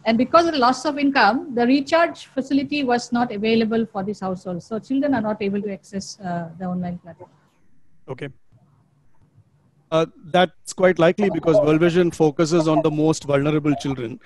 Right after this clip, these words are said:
Speaker 2: uh, in whichever location that it is based in. Uh, so the, the, our particular focus on children who are most vulnerable,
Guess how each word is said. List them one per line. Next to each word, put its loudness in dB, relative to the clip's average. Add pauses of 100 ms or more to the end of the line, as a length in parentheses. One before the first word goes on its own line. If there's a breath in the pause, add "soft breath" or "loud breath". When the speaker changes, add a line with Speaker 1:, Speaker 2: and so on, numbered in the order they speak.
(320 loud breath)
Speaker 2:
uh, -2
in -6 (340)
whichever 0
location -2
that -4
it -12
is -10
based -4
in. -6 (360 loud breath)
Uh, -4
so -6
the, -4
the, -8
our 0 (140)
particular 2
focus -2
on -4 (140)
children -2
who -2
are 0
most -8
vulnerable, -6